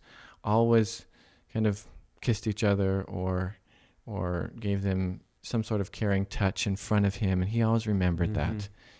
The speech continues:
Speaker 1: You know, that the best thing that parents can do for their children is to show their love openly for the other spouse in front of the children.
Speaker 2: Mm-hmm.
Speaker 1: That's huge. That, that, that, that's huge. And then,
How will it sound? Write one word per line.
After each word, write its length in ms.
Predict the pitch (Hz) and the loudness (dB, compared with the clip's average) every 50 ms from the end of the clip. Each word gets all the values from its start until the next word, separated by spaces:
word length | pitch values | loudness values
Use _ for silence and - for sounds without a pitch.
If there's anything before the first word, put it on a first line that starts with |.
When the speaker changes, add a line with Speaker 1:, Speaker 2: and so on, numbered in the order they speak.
| _ _ - | _ _ -4
Speaker 1:
You 80 | 113 | 0
know, 80 | 107 101 | 0 0
that 120 | 101 - | 0 0
the 60 | 104 | -2
best 420 | 95 101 120 117 123 127 - - - | -2 2 2 2 2 2 -2 -2 0
thing 260 | 117 110 110 107 104 | 0 2 2 2 2
that 200 | 98 90 87 - _ _ _ _ _ _ _ - - - | 0 -2 -2 -4 _ _ _ _ _ _ _ -20 -16 -8
parents 400 | - - 123 117 117 113 - - | -4 0 0 2 0 0 -2 -6
can 200 | - - 107 98 | -4 -2 -2 0
do 400 | 95 104 101 101 107 107 110 113 - _ _ _ _ _ _ | 2 4 4 4 4 4 2 0 -4 _ _ _ _ _ _
for 100 | - 104 | -4 0
their 120 | 98 95 92 | 0 0 -2
children 480 | - - 110 107 104 110 113 117 117 | 0 -2 0 0 0 0 0 0 0
is 140 | 107 101 - | 0 -4 -4
to 120 | - - 95 | -4 -6 -4
show 460 | - - - 107 101 101 101 101 98 | -4 -2 0 2 4 4 4 2 2
their 240 | 95 104 101 101 98 | 2 2 2 4 4
love 500 | 98 110 127 139 120 98 90 92 101 123 - | 2 2 0 0 2 2 2 0 0 -4 -2
openly 640 | - 117 127 - - 98 95 92 92 92 98 113 - _ _ - - - - _ _ _ | -2 -2 -2 0 -2 -2 0 0 0 0 -2 -2 -6 _ _ -20 -20 -20 -20 _ _ _
for 500 | - - - 113 107 104 104 104 104 110 | -20 -8 -4 -2 2 2 2 2 0 -2
the 180 | 113 110 107 107 | -4 -2 0 2
other 200 | 107 107 110 101 | 2 2 0 -2
spouse 580 | - - - 123 123 104 90 90 104 - - - - | -4 -2 -4 -4 -2 -2 -2 -2 -4 -4 -8 -6 -2
in 180 | 120 117 120 | 0 0 0
front 380 | 120 - - 131 131 131 135 - | 0 -2 -4 -2 -2 -2 -4 -6
of 140 | 120 107 104 | -8 -8 -8
the 80 | 110 | -8
children. 580 | - - - 131 135 120 - - - 85 87 - _ _ _ _ _ _ _ _ - | -8 -6 -6 -6 -6 -6 -8 -12 -14 -14 -16 -18 _ _ _ _ _ _ _ _ -6
Speaker 2:
Mm-hmm. 240 | 123 110 98 98 107 | -4 -4 -2 2 2
Speaker 1:
That's 200 | 110 107 104 - | 2 2 2 -2
huge. 640 | - - 156 156 123 87 82 - - - - - - _ _ - | -4 -2 0 2 2 2 0 -2 -6 -12 -16 -18 -18 _ _ -10
That, 180 | 117 117 117 123 | -10 -8 -8 -8
that, 200 | 127 123 - 127 | -10 -10 -8 -8
that, 200 | 123 120 - - | -10 -10 -8 -10
that's 180 | 127 120 - - | -10 -8 -8 -4
huge. 440 | - 131 107 92 - - - - _ - - - - - - - - | -2 0 0 -2 -2 -6 -14 -16 _ -20 -20 -20 -20 -20 -18 -6 -2
And 160 | 123 123 131 | 0 2 4
then, 360 | 165 165 123 101 104 117 127 | 4 4 4 4 2 2 0